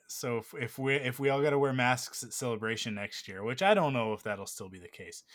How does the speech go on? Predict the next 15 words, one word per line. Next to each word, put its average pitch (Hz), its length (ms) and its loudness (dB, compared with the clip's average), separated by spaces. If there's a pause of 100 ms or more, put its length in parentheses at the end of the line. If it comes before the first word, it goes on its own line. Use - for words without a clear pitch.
(240)
'cause 147 180 2
we're 165 160 8
already 143 320 6
at 113 100 0
the - 60 -10
point 113 220 -4
where 104 100 -6
the 104 80 -6
C 110 180 -6
D 101 80 -10
C 104 200 -8
is 95 140 -8
saying, 95 420 -10 (1120)
I 139 160 10
don't, 139 280 2